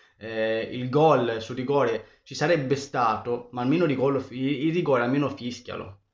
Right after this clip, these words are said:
Il rigore almeno fischialo, è una vergogna non dare quel rigore e sapete il perché è una vergogna e ve lo spiego anche il perché.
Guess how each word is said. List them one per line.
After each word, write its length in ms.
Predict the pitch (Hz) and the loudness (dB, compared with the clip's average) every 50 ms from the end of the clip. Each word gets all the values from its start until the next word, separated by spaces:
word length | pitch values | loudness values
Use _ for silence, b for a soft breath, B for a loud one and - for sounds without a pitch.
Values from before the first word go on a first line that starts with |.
| _ _ | _ _
Il 180 | - - 170 190 | -8 -4 -2 0
rigore 400 | 220 226 190 190 175 147 127 123 | 0 2 4 6 6 6 6 4
almeno 300 | 127 135 156 175 165 143 | 4 4 4 4 2 0
fischialo, 560 | - - 131 143 139 - - - 107 107 101 | -2 -2 -2 -2 -2 -2 -4 -4 -2 -2 -2
è 100 | - - | -2 -2
una 160 | 160 185 190 | 0 2 2
vergogna 640 | 180 185 185 151 147 143 143 160 185 180 156 139 131 | 2 2 2 2 2 2 4 4 4 4 4 2 2
non 100 | 123 120 | 0 0
dare 240 | 120 120 113 117 110 | 0 0 0 -2 -2
quel 200 | - 117 113 110 | -2 -4 -4 -4
rigore 520 | 117 113 107 110 110 110 104 101 104 - | -6 -6 -4 -2 0 0 0 -2 -4 -6
e 120 | - - 196 | -6 -8 -6
sapete 420 | 196 - 175 170 247 262 262 247 | -2 -2 -2 0 0 0 2 2
il 120 | 214 - - | 2 2 2
perché 580 | - 170 - - - - - 151 160 143 110 | 0 -2 -2 -2 -6 -10 -6 -2 0 0 0
è 20 | 107 | 0
una 140 | 107 110 | -2 -2
vergogna 720 | 110 107 113 98 101 104 110 131 127 107 107 107 107 104 - | -4 -4 -4 -6 -4 -4 -4 -2 -2 -2 -4 -4 -4 -6 -6
e 100 | - 143 | -4 -2
ve 60 | 170 | -2
lo 80 | 190 196 | -2 -2
spiego 300 | 190 - 208 196 175 175 | 0 0 0 2 2 2
anche 280 | 175 175 156 - - | 2 0 -2 -4 -8
il 80 | 107 101 | -10 -10
perché. 520 | - 107 98 - - 95 95 95 - - | -8 -10 -10 -10 -10 -12 -12 -12 -12 -16